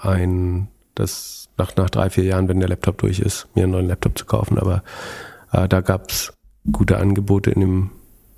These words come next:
äh, Shop meiner Wahl, aber ich brauch, mein Laptop ist einfach noch nicht runter. Also der läuft noch total okay. Deswegen bin ich wunschlos glücklich und habe nichts gekauft.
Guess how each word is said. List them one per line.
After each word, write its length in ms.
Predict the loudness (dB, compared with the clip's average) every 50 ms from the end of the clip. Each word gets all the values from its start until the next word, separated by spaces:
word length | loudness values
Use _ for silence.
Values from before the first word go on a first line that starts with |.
| _ _ _ _ _ _ _ _ -2 0
äh, 220 | 2 2 2 0
Shop 200 | 0 0 0 2 2
meiner 200 | 2 2 4 2
Wahl, 160 | 2 2 4
aber 100 | 2 2
ich 60 | 2
brauch, 240 | 2 0 -2 0 0
mein 100 | 2 2
Laptop 240 | 2 0 0 0 0
ist 80 | 2 2
einfach 200 | 2 4 4 4
noch 60 | 4
nicht 320 | 2 2 0 -4 -8 -14 -12 -4 -2
runter. 320 | 0 2 2 2 2 0 -4 -12 -6 -2
Also 260 | 0 2 2 2 0
der 200 | 0 -2 -2 -4 -4 -6 -10 -2
läuft 240 | 0 0 0 2 0
noch 80 | 0 0
total 240 | 0 0 -2 0 0
okay. 200 | 0 0 -2 -2 0 0
Deswegen 520 | 0 2 4 2 2 2 0 0 -2 -4 -8 -12 -8 0
bin 100 | 2 2
ich 120 | 2 4 2
wunschlos 340 | 2 2 4 2 0 0 2
glücklich 380 | 0 0 2 2 0 2 2 2
und 100 | 2 2
habe 120 | 4 2
nichts 140 | 2 2 0
gekauft. 360 | 0 0 2 0 0 -4